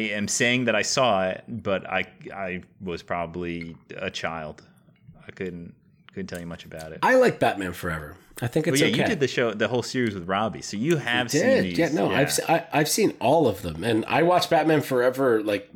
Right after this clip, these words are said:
Speaker 2: pretty recently too. I think I watched it last summer,
Speaker 1: Mm-hmm.
Speaker 2: uh, 'cause I finally got it on glorious V H S and popped it
Speaker 1: Mm-hmm.
Speaker 2: in. It's amazing. It's got some very good commercials before it.
Speaker 1: Oh, I love
Speaker 2: Advertisements, as we call them on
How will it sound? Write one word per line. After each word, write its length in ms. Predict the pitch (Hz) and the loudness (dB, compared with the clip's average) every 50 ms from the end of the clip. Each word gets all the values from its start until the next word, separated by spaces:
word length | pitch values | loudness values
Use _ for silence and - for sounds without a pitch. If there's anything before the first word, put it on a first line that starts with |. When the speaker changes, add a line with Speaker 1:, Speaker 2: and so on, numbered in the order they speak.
| - - - | -18 -8 -2
Speaker 2:
pretty 240 | - 196 226 226 | 2 4 4 4
recently 500 | - 92 104 143 160 - - 120 104 101 | 4 4 2 2 4 4 2 2 2 2
too. 160 | 92 - 120 104 | 2 2 2 2
I 40 | |
think 180 | 98 113 135 160 | 4 4 4 4
I 60 | 170 | 4
watched 280 | 151 123 123 131 - - | 4 2 2 0 0 -2
it 60 | 76 | -2
last 260 | 95 101 98 - - - | -2 -2 0 2 2 2
summer, 400 | - 87 98 127 165 202 202 - _ _ _ _ - - | 2 2 2 2 0 0 -2 -8 _ _ _ _ -12 -10
Speaker 1:
Mm-hmm. 240 | 107 98 95 95 107 - - _ _ - | -6 -4 -4 -4 -6 -8 -12 _ _ 0
Speaker 2:
uh, 260 | 113 117 110 110 107 - | 2 4 4 4 4 2
'cause 160 | 113 101 110 | 0 2 2
I 240 | 107 104 101 107 - | 4 4 2 2 0
finally 500 | - - - 127 117 123 120 120 113 110 | -4 -4 -2 0 2 2 2 2 2 2
got 240 | 104 107 104 110 | 2 2 2 4
it 60 | 120 113 | 2 2
on 160 | 110 110 104 | 2 0 0
glorious 560 | - 90 95 101 104 104 104 101 95 - - | 0 -2 -2 0 0 2 2 2 0 0 0
V 180 | - 104 98 98 | 0 0 2 2
H 240 | 95 95 92 - | 2 2 2 0
S 240 | 104 101 117 - - | 0 0 0 0 0
and 100 | 107 92 | -2 -2
popped 320 | - 107 101 95 95 - - | -4 -4 -4 -4 -4 -4 -4
it 20 | 92 | -2
Speaker 1:
Mm-hmm. 140 | 87 92 101 | -2 0 0
Speaker 2:
in. 160 | 127 143 139 - _ _ _ _ _ - | 0 -2 -4 -6 _ _ _ _ _ -18
It's 160 | - - - | -14 -10 -8
amazing. 480 | 92 82 85 87 98 95 107 143 143 | -8 -6 -4 -2 0 2 2 4 4
It's 140 | 123 101 - | 2 2 0
got 120 | 110 98 - | -2 -2 -2
some 140 | - 82 | -4 -4
very 640 | 76 76 - - - 95 92 95 110 107 101 92 90 | -6 -12 -12 -12 -8 -4 -2 0 2 2 2 2 0
good 160 | 82 87 87 | -2 -6 -8
commercials 480 | - 95 90 85 85 - - 90 85 85 | -8 -8 -6 -6 -6 -6 -8 -8 -10 -12
before 320 | 92 - - 87 85 95 | -14 -12 -12 -10 -8 -8
it. 160 | 117 - - _ _ _ _ _ - _ _ - - - - - - 120 | -8 -10 -14 _ _ _ _ _ -20 _ _ -20 -20 -20 -14 -8 -2 -2
Speaker 1:
Oh, 40 | |
I 40 | 113 | 0
love 80 | 101 - 95 | 0 2 2
Speaker 2:
Advertisements, 720 | 95 107 98 98 98 101 101 95 82 87 90 87 85 - - | 2 2 2 2 2 2 2 2 0 -2 -2 -2 -2 -2 -2
as 160 | 95 90 - | -2 -2 -4
we 80 | 90 85 | -6 -8
call 240 | - - 95 87 85 | -6 -6 -6 -6 -6
them 180 | 85 90 90 | -6 -8 -8
on 120 | 87 85 | -8 -8